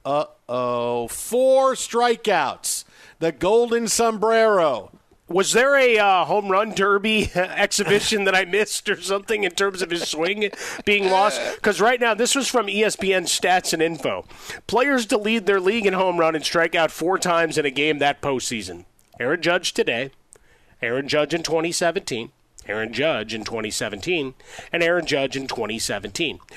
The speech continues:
Speaker 2: Judge four times. Everybody else, never.
Speaker 1: Booed at Yankee Stadium.
Speaker 2: Yeah.
Speaker 1: Booed. So now you know sixty-two home runs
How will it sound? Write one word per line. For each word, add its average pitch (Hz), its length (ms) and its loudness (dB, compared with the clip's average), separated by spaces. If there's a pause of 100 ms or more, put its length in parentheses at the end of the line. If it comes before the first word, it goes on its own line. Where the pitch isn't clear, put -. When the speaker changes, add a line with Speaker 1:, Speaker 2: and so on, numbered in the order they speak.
(140)
Speaker 2:
Judge 202 340 0
four 185 260 -2
times. 120 440 -4
Everybody 170 440 2
else, 123 360 -2 (100)
never. 123 340 -4 (1800)
Speaker 1:
Booed 262 960 2 (300)
at 214 320 0
Yankee 214 540 0
Stadium. 185 880 2
Speaker 2:
Yeah. 95 300 -4
Speaker 1:
Booed. 190 680 2 (240)
So 247 200 0
now 277 240 2
you 311 160 0
know 285 300 2
sixty-two 277 760 0
home 247 240 2
runs 208 580 0